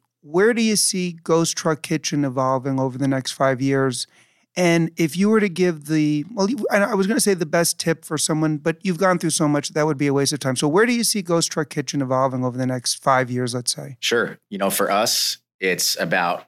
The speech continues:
Speaker 2: regionally taking over to be known as the best place for takeout food. We specifically like to brand ourselves as takeout food and not delivery, just to get that into people's minds that we do that. Ideally, somewhere between, you know, four and forty locations, depending on our growth,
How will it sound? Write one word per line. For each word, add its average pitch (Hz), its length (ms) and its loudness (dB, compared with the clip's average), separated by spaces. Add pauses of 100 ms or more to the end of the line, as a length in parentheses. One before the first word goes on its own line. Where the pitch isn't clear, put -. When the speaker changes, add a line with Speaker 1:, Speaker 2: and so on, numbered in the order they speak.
Speaker 2:
regionally 101 500 0
taking 101 320 0
over 98 300 0
to 98 120 -4
be 90 140 0
known 95 600 0
as 87 280 0
the 90 100 0
best - 280 0
place 98 360 0
for 95 420 -2
takeout 107 520 -2
food. 139 340 -2 (300)
We 95 40 -4
specifically 101 500 0
like 95 160 0
to 98 80 0
brand 92 280 0
ourselves 95 440 0
as 90 260 -2
takeout 95 440 -2
food 104 280 -4
and 87 100 -2
not 87 220 -2
delivery, 92 460 -2
just 101 240 -2
to 92 60 -2
get 92 280 -4 (100)
that 92 160 0
into 92 220 -2
people's 92 340 -4
minds 87 340 -2
that 87 120 -2
we 87 100 -2
do 90 140 -2
that. 110 300 -2 (500)
Ideally, 98 520 0
somewhere 98 500 0
between, 92 640 -2
you 95 80 -8
know, 92 100 -2
four 101 380 -4
and 98 100 0
forty 98 360 -2
locations, 104 680 0
depending 95 400 -2
on 92 140 0
our 92 120 0
growth, 101 440 -2